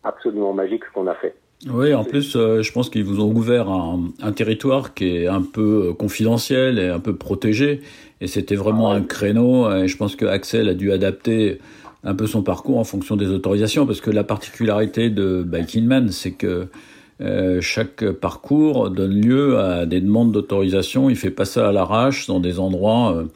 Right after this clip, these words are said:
Speaker 2: qui va violer, euh, euh, comme, euh, peuvent se faire certains organisateurs. Et là, vous, vous aviez, vous étiez dans, dans les clous, je dirais, à ce niveau-là. Donc, en
Speaker 1: Ouais,
Speaker 2: fait
Speaker 1: ouais. C'est, c'est aussi vrai.
Speaker 2: Mm.
Speaker 1: Et en l'occurrence,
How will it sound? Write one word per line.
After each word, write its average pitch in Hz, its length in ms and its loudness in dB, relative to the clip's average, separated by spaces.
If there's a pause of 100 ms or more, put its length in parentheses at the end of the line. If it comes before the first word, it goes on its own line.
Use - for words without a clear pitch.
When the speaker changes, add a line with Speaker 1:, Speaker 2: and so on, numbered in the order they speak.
(320)
Speaker 2:
qui 110 120 -2
va 104 160 2
violer, 107 600 2
euh, 92 340 0 (500)
euh, 95 80 0
comme, 101 480 0
euh, 95 160 2
peuvent 98 420 -4
se - 180 -12
faire 98 260 -2
certains 104 400 -4
organisateurs. 90 840 -2
Et 82 40 -4
là, 85 140 -4
vous, 78 180 -8 (400)
vous 87 140 -8
aviez, 85 220 -4
vous 82 200 -8
étiez 107 320 0
dans, 92 260 0
dans 95 140 0
les 98 140 0
clous, 135 280 2
je - 80 -8
dirais, 85 220 -4
à 80 60 -4
ce - 140 -8
niveau-là. 113 320 2
Donc, 95 220 -2
en 104 40 -2
Speaker 1:
Ouais, 98 60 -4
Speaker 2:
fait - 140 2
Speaker 1:
ouais. 120 140 0 (380)
C'est, 127 160 -2 (100)
c'est 113 60 -2
aussi 110 240 -2
vrai. 117 240 0 (120)
Speaker 2:
Mm. 101 100 0
Speaker 1:
Et 92 200 0
en 98 100 0
l'occurrence, 123 440 -2